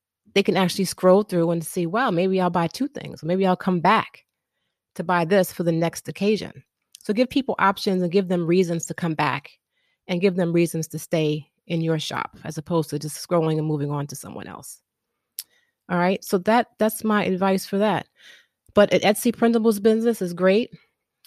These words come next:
Um, it does not require as much work as it would <laughs> if you had to ship those products out. I mean, people can go to, go to your shop, you get notification that someone's purchased something. And it's a great feeling knowing that you don't have to prepare a shipment.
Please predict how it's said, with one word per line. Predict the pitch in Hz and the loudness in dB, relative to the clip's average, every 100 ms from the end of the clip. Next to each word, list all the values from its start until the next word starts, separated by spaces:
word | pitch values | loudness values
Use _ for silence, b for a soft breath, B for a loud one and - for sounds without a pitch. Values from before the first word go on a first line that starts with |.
| _ | _
Um, | 180 180 175 | -4 -2 -4
it | 165 | -4
does | 175 165 | -4 -2
not | 180 190 | 0 -2
require | 196 - 208 190 190 196 190 170 _ _ _ - | -4 -2 2 2 2 0 -2 -6 _ _ _ -6
as | 175 | -4
much | 190 180 | -2 -4
work | 170 190 190 - | 0 0 0 -4
as | 180 | -4
it | 175 | -2
would | 175 185 | -2 0
<laughs> | |
if | 151 - | -2 -2
you | 196 | 0
had | 196 180 | 0 0
to | 170 | -2
ship | - 180 | -4 -4
those | 185 175 - - | -2 -4 -6 -4
products | 208 190 160 | 0 0 -2
out. | - 135 - - _ - | -2 -2 -4 -10 _ -8
I | |
mean, | 160 | -6
people | 196 190 | -4 -4
can | 180 170 | -4 -2
go | 151 190 | 2 4
to, | 208 - 156 | 4 2 0
go | 190 | 2
to | 226 | 2
your | 220 | 2
shop, | - 208 214 | 2 0 2
you | 185 | 0
get | 160 | 0
notification | 180 196 196 - 208 214 | 0 0 -2 0 0 2
that | 185 | -2
someone's | - 190 180 | 0 0 0
purchased | - 196 196 208 | 0 -2 0 -4
something. | - 214 214 220 233 _ _ _ _ _ b b b b | -2 -4 -2 -4 -6 _ _ _ _ _ b b b b
And | |
it's | 170 | -4
a | 165 | -2
great | 160 185 - | 2 2 2
feeling | - 226 202 185 | 4 6 4 2
knowing | 185 185 | 2 4
that | 180 | 2
you | - 170 | 0 0
don't | 180 202 | 0 0
have | - 196 190 | -2 -4 -4
to | - | -4
prepare | 175 165 - 185 180 - _ - | -6 -4 -2 0 0 -2 _ -10
a | |
shipment. | 180 - 190 147 | -4 0 0 -2